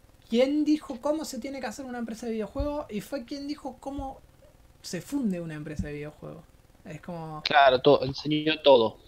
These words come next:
Speaker 1: Entonces, eh, esto hoy en día se ve en lo que son las consolas de nueva generación, por ejemplo, la Play cuatro y la Xbox One.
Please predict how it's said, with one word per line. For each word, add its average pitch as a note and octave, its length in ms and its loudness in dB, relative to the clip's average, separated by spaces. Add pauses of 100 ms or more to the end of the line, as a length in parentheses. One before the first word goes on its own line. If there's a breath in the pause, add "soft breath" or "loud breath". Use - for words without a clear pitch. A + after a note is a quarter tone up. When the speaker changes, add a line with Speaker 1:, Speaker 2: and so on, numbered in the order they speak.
(140)
Speaker 1:
Entonces, A#3 800 -4 (160)
eh, G3 640 -8
esto B3 420 -4 (460)
hoy G#3+ 180 -4
en A3 160 -4
día B3 320 -4
se F#3 220 -8
ve G#3+ 300 -6
en D#3+ 420 -10
lo D3+ 120 -10
que D#3+ 120 -12
son G3 180 -8
las F#3+ 140 -8
consolas F3 500 -6
de F#3 80 -6
nueva F#3 160 -8
generación, F#3 640 -10
por F#3 100 -10
ejemplo, F3+ 300 -6
la D#3 180 -6
Play F3+ 200 -8
cuatro F3+ 380 -6
y D#3+ 80 -8
la E3 200 -6
Xbox F3+ 240 -12
One. G3 280 -6